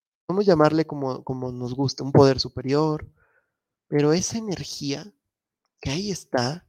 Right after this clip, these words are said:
que existe, aunque le pongamos nombres distintos, esa energía siempre te va a sostener, porque tú eres parte de esa energía y tú eres esa energía misma.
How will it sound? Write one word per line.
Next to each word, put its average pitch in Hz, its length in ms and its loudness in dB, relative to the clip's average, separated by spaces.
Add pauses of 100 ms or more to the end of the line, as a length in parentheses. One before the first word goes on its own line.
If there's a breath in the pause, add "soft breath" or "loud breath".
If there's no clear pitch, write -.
(140)
que 139 80 -4
existe, 147 560 -4
aunque 156 240 -4
le 131 120 0
pongamos 147 500 0
nombres 156 340 -2
distintos, 135 680 -8 (580 loud breath)
esa 214 260 2
energía 143 720 -2 (1160)
siempre 180 760 0
te 151 160 -2
va 135 120 -2
a 131 60 -6
sostener, 127 640 -10 (300)
porque - 240 -2
tú 165 200 2
eres 165 260 -2 (120)
parte 175 460 0
de 135 60 -2
esa 135 180 -6
energía 139 360 -4
y 139 60 -4
tú 156 140 -6
eres 156 220 -6
esa 151 160 -8
energía 139 400 -6
misma. 143 420 -12